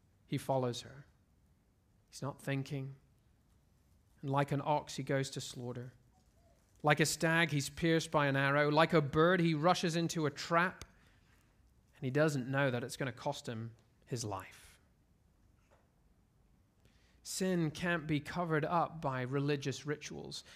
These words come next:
Sin provides fleeting pleasures, but it doesn't truly satisfy.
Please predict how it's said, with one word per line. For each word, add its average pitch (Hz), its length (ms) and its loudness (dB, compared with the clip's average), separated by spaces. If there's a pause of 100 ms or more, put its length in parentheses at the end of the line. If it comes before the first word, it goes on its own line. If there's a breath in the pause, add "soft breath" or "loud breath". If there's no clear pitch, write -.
Sin 220 460 4
provides 185 720 0 (160 loud breath)
fleeting 220 640 0
pleasures, 196 500 0
but 190 220 -2
it 196 180 -8
doesn't 202 480 -2
truly 190 320 0
satisfy. 151 760 -4